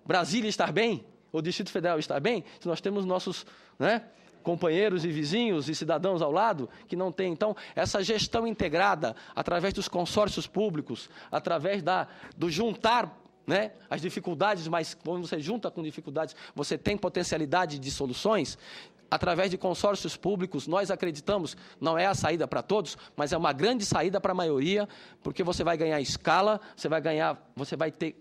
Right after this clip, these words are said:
reduzido os seus valores de custo diário, que não é barato lidar com resíduos sólidos, né, e nós possamos. Então, nós temos uma proposta, o governo do G D F tem trabalhado com a gente fortemente agora na gestão, é, atual, pra que a gente possa fazer um modelo de, de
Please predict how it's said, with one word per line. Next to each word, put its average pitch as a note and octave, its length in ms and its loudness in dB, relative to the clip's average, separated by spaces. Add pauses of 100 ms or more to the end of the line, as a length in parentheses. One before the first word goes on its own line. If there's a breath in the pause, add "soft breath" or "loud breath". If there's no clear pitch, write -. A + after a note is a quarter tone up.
(140)
reduzido D3 500 -4
os F3+ 80 -6
seus D3+ 140 -2
valores C3+ 520 -2 (600 loud breath)
de C3 100 -8
custo F#3+ 380 0
diário, D3 320 2
que D#3+ 100 -4
não D#3 100 0
é E3 80 0
barato D3+ 380 0
lidar C3+ 220 -2
com - 80 -8
resíduos B2 300 -4
sólidos, D#3+ 480 -4 (320 loud breath)
né, D#3 160 0
e F3 40 0
nós F3 200 -2
possamos. D#3 560 -2 (120 loud breath)
Então, D#3 120 -4
nós D#3 160 -4
temos G3+ 240 -4
uma F3 120 -2
proposta, D#3+ 540 -2
o - 20 -6
governo D#3+ 380 -4
do D#3+ 60 -8
G D#3 100 -6
D D3+ 80 -6
F D3 180 -6
tem E3 160 -8
trabalhado C#3+ 380 -6
com D3+ 100 -10
a C#3 60 -6
gente D3 300 -10 (220 loud breath)
fortemente C#3+ 500 -6
agora D3 240 -6
na C3 120 -8
gestão, C3 360 -10 (200 loud breath)
é, B2+ 60 0
atual, D#3+ 340 2 (160 loud breath)
pra D3 120 0
que - 80 -2
a E3 40 2
gente E3+ 160 -2
possa F3 300 0
fazer F3 420 0 (240 loud breath)
um - 60 -6
modelo E3+ 460 0
de, D#3+ 260 -6 (100)
de C#3 280 -4